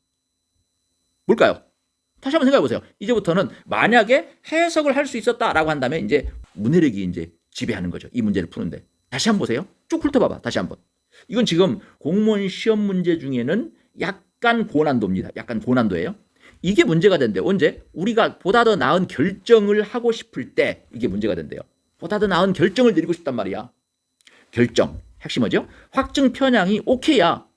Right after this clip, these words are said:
우리가 옳을 때는 오케이야. 하지만 너무나도 자주 우리는, 우리 인간은 wrong 하거든. 그릇되고 틀리거든. 음? 우리는 다만 결정적인 증거에 신경을 씁니다. 너무 늦을 때.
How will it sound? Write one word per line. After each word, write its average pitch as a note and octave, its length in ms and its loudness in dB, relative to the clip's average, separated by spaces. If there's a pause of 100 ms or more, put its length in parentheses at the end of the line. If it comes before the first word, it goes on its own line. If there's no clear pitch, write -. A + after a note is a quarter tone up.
우리가 B3 260 4 (200)
옳을 E4+ 360 4
때는 G3+ 220 2
오케이야. F#3+ 480 0
하지만 C#4 500 -2 (280)
너무나도 D4+ 380 4
자주 G#3 360 -2
우리는, B3+ 340 4
우리 A#3 160 0
인간은 A3 320 2
wrong B3 320 4
하거든. A#2 360 -2
그릇되고 F3 560 0 (160)
틀리거든. A2+ 640 2 (640)
음? D3+ 180 -12 (1600)
우리는 C4 440 2
다만 A#3 500 4 (520)
결정적인 C4+ 760 2
증거에 A#3+ 920 4
신경을 B3 300 -2
씁니다. - 360 -12 (280)
너무 A3 240 4
늦을 F3 280 -2
때. - 160 -12